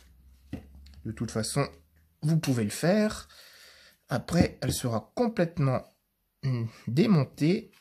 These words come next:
pour être dégraissée par l'essence F. Donc voilà, un bon petit là sur la loco, même s'il reste quelques petites traces de W D quarante,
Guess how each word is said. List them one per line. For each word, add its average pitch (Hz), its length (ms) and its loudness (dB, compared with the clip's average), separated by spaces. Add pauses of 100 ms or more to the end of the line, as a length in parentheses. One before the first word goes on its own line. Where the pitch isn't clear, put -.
(200)
pour 123 240 -6
être - 300 -4
dégraissée 139 840 -2
par 175 420 -6
l'essence 147 440 -2
F. - 440 -14 (760)
Donc 90 140 -12
voilà, 123 260 -2 (360)
un - 140 -10
bon 110 260 -8 (240)
petit - 260 -8 (1300)
là 143 120 -4
sur - 220 -10
la 107 140 -10
loco, 160 480 -2 (100)
même 127 180 0
s'il - 320 -2 (200)
reste 127 440 -4
quelques - 300 -8
petites - 280 -12
traces - 760 -6 (2250)
de 135 100 -6
W 127 380 2
D 117 100 0
quarante, - 720 -4